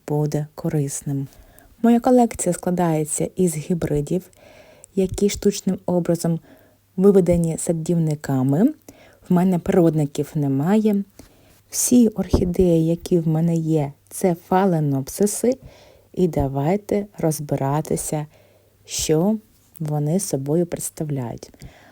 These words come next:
Фаленопсиси — це моноподіальні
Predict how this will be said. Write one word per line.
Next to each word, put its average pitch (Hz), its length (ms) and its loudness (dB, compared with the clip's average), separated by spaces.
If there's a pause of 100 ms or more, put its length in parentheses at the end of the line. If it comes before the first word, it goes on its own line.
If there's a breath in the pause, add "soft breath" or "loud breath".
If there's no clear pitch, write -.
(200 loud breath)
Фаленопсиси — 202 880 2
це 202 380 -2 (440 soft breath)
моноподіальні 170 1400 2